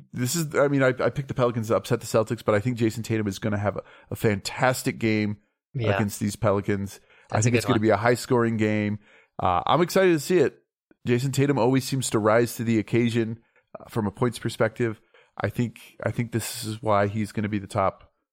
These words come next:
Speaker 1: this weekend. Uh, that game is on Friday, I believe.
Speaker 2: Tatum has
Speaker 1: So
Speaker 2: been absolutely insane too. So him
Speaker 1: Insane.
Speaker 2: Yeah.
Speaker 1: Yeah.
Speaker 2: So yeah, good, good pick on there. I still think my guy is gonna do better. Isn't my guy going against your team that has, like, the weaker defense for,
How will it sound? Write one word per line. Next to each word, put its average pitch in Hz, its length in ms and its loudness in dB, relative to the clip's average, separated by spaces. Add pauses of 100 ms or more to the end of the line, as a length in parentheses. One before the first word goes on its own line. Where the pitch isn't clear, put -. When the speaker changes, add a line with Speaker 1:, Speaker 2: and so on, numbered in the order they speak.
(200)
Speaker 1:
this 107 380 -4
weekend. 98 680 -4
Uh, 78 140 0
that 107 180 0
game 110 140 -2
is 98 80 -6
on 92 120 -2
Friday, 101 880 0
I 87 100 -2
believe. 101 420 -8 (400)
Speaker 2:
Tatum 262 460 0
has 185 160 2
Speaker 1:
So 180 60 2
Speaker 2:
been 160 260 2
absolutely 147 540 2
insane 117 560 0
too. 104 360 -2
So 104 400 0 (120)
him 180 180 6
Speaker 1:
Insane. 139 800 0
Speaker 2:
Yeah. 120 120 2
Speaker 1:
Yeah. 104 220 2 (160)
Speaker 2:
So 120 420 2
yeah, 123 340 0
good, 165 200 2 (180)
good 160 200 0
pick 131 240 0
on 123 120 0
there. 123 220 -2 (580)
I 165 120 2
still 160 240 2
think 143 240 -2
my 117 180 0
guy 123 140 2
is 123 140 0
gonna 127 200 -2
do 117 140 -2
better. 120 480 0 (180)
Isn't 233 380 0
my 196 160 -2
guy 190 160 2
going 170 220 0
against 156 280 0
your 139 100 0
team 143 300 0
that 131 160 0
has, 131 160 0
like, 127 160 0
the 113 140 0
weaker 123 240 -2
defense 131 440 -2
for, 110 320 -2